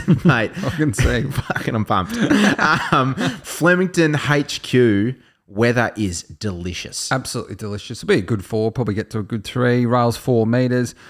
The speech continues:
Speaker 2: Some slight south-southwesterlies could advantage those in, in the circle races, but they're not strong like they were that,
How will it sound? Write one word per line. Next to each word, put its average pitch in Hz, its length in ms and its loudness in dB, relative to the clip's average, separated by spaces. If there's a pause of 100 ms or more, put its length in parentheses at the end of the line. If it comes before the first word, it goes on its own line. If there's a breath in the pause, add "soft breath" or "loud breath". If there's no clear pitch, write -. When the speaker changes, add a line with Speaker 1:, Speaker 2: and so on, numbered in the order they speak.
(260 loud breath)
Speaker 2:
Some 185 220 2
slight 151 400 0
south-southwesterlies 147 1120 -2
could 135 160 2
advantage 131 520 0
those 127 320 2
in, 123 80 -2
in 127 160 -2
the 120 60 0
circle 123 420 -2
races, 123 360 -2
but 123 140 0
they're 127 80 2
not 123 220 0
strong 107 440 -6
like 110 240 -2
they 107 140 0
were 107 260 2
that, 107 260 -2